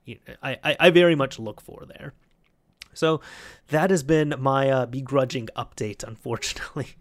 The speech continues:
<laughs> So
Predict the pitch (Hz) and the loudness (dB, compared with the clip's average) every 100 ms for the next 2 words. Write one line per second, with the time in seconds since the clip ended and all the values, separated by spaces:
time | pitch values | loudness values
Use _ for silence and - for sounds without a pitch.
0 | - - - 180 - 208 - 196 _ _ | -20 -18 -8 -8 -8 -12 -10 -14 _ _
1 | - _ - - - - - - - - | -20 _ -20 -20 -18 -18 -20 -16 -8 -2
2 | 160 165 160 | 2 2 -2